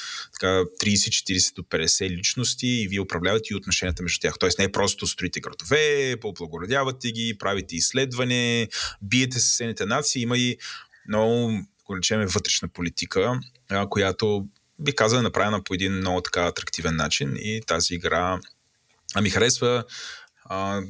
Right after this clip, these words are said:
последната една седмица, така след между десет и дванайсет часа,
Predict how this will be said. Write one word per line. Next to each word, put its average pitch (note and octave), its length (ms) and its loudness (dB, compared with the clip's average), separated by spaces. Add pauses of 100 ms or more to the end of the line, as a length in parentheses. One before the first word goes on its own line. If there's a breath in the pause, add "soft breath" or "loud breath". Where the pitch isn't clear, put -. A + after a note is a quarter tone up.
(160)
последната G2+ 420 0
една F#2 240 0
седмица, G#2 300 2
така F#2 220 0
след F#2 200 0
между F#2 280 0
десет G#2+ 480 2
и F#2+ 60 -2
дванайсет E2+ 680 0
часа, F#2+ 480 0